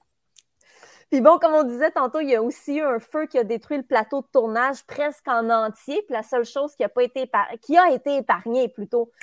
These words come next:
c'est étrangement la chambre de Reagan.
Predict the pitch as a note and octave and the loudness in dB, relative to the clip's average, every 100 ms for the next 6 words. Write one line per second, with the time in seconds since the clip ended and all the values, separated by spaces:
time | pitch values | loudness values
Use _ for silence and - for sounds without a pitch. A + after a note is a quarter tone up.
0 | - _ - - F4+ F4+ - F4+ F#4 F4+ | -20 _ -10 -4 0 0 -2 -2 0 0
1 | D4 C#4+ C#4 B3 C#4 D4 A#3 A3 - D#4 | 0 4 4 2 0 2 2 0 -6 0
2 | D4 C#4 A#3+ A#3+ A#3 G#3 A#3+ C#4 B4 F4+ | 0 6 6 8 4 4 2 2 0 -2